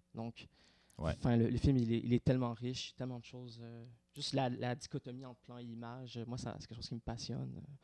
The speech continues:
Speaker 2: Ouais, vraiment. Puis, euh, c'est ça, tu, tu, tu fais bien de le mentionner, très riche, parce que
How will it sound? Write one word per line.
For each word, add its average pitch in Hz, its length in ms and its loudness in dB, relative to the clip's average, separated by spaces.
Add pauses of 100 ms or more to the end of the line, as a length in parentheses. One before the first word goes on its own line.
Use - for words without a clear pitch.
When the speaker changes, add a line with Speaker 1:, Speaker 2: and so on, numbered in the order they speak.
(200)
Speaker 2:
Ouais, 113 220 10
vraiment. 104 520 6
Puis, 95 420 0
euh, 95 160 2
c'est - 160 -8
ça, 123 240 2
tu, - 140 -8 (100)
tu, 107 100 -4 (160)
tu - 100 -12
fais 101 100 2
bien 104 120 6
de 120 60 6
le 104 60 6
mentionner, 95 360 2
très 143 280 4
riche, 120 340 2
parce - 240 -2
que 110 180 4